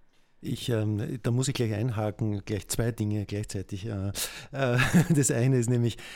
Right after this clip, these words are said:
weil du das erwähnt hast, dass, äh, man sich selber besser kennenlernen soll und dass man sich, dass man besser spürt,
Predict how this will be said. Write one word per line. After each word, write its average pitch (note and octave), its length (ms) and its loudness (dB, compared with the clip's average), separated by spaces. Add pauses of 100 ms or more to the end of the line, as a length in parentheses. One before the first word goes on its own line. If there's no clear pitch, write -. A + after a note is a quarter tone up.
(180)
weil G#2+ 260 -2
du A2 120 0
das G#2 160 0
erwähnt G#2+ 360 0
hast, - 220 -2
dass, G#2 360 -2
äh, G2 320 0 (280)
man G#2+ 120 -2
sich - 160 -6
selber G#2 360 -2
besser - 300 -2
kennenlernen G#2 640 0
soll G2+ 420 0
und G2 180 -4
dass F2+ 100 -6
man G#2 100 -2
sich, - 180 -10 (160)
dass - 120 -6
man G2 160 -4
besser G2 400 -4
spürt, A2 720 -4